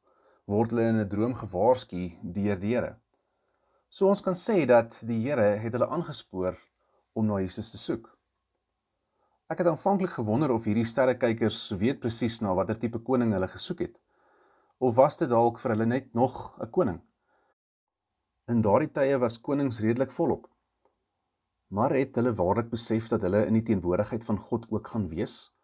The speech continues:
as hulle hierdie kindjie sien? Of was hierdie gebruik om konings te gaan vereer vir hulle 'n algemene handeling? Wat was hulle verwagting? Die antwoord lê in die geskenke wat hulle vir Jesus gebring het, as ook hulle handeling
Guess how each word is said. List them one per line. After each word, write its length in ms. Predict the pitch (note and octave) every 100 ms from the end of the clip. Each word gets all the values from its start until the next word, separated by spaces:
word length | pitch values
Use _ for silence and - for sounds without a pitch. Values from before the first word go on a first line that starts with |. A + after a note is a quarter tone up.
| _
as 140 | G#2 G#2+
hulle 160 | G2
hierdie 220 | F#2 G2 G#2+
kindjie 220 | G2+ F#2+
sien? 320 | - A#2 - _ _ _ _ _ -
Of 100 | B2
was 200 | E3+ E3+
hierdie 200 | D#3 -
gebruik 360 | A2+ G#2+ B2+
om 160 | B2 A2+
konings 360 | C3 B2+ A#2
te 80 | A#2+
gaan 240 | A2+ A#2 A2+
vereer 540 | A2+ G2+ G#2 A2+ A2 _ _
vir 100 | A2
hulle 220 | G2+ G#2+ G#2+
'n 180 | G#2+ -
algemene 440 | C3 C#3 B2 F#2
handeling? 360 | D#2 D2+ - - _ _ _ _ _ _ _ _ _ _ _ _
Wat 180 | G#2 A2
was 140 | F3 D3+
hulle 140 | B2+
verwagting? 560 | B2 G2 C#3 - A2 - _ _ _ _ _ _ _ _ _ _ -
Die 120 | A2+
antwoord 480 | G3+ - A2+ G#2+ G#2+
lê 220 | G2+ A2
in 80 | A#2+
die 80 | A2+
geskenke 480 | A2+ - E3 C#3 A2
wat 160 | F#2+
hulle 140 | F#2+ F#2+
vir 140 | G2
Jesus 240 | F2 - -
gebring 220 | F2+ G2+
het, 120 | D#2 - _ _ _ _ _ _ _
as 140 | A#2 -
ook 220 | E3+ F3
hulle 220 | A#2+ A2+ A2
handeling 340 | G2+ C#3+ A2+